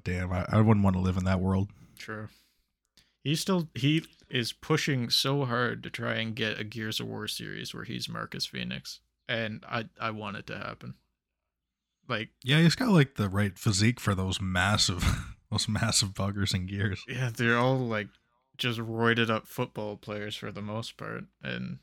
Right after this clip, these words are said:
Speaker 2: I mean, he, he's kinda st-, well, I don't know how tall he actually is, but he looks kinda stocky,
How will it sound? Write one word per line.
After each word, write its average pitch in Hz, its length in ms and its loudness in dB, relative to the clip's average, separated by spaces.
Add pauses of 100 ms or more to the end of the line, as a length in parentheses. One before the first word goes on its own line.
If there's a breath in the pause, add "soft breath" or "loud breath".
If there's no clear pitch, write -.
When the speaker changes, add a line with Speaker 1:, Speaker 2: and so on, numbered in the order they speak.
(420)
Speaker 2:
I 135 100 -8
mean, 117 220 -8
he, 127 240 -4
he's 123 200 -4
kinda 127 280 0
st-, - 420 -4
well, 113 120 -10
I 110 140 -6
don't 180 140 -2
know 127 120 -2
how 117 140 -4
tall 110 260 -8
he 104 100 -6
actually - 400 -10
is, 123 200 -12
but 117 160 -8
he 123 120 -2
looks 123 300 -2
kinda 107 280 -8
stocky, - 600 -6